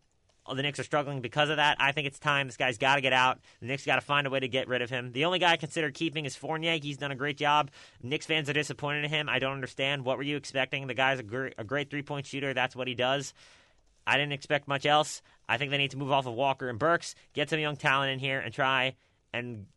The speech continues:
gain assets to try and find some superstars next year. Rumors have swirled around Donovan Mitchell.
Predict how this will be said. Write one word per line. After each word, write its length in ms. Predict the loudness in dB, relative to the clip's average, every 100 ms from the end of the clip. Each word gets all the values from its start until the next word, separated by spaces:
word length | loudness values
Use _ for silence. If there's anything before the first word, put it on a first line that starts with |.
| -4
gain 220 | 0 2
assets 380 | 2 2 -4 -6
to 40 |
try 200 | 0 0
and 80 | 2
find 200 | 0 -2
some 60 | -6
superstars 400 | -8 0 0 0
next 260 | -4 -2
year. 200 | -2 0
Rumors 260 | -2 -6 -6
have 80 | -6
swirled 300 | -2 -2 0
around 180 | 0
Donovan 340 | 2 2 0 -6
Mitchell. 300 | -10 -10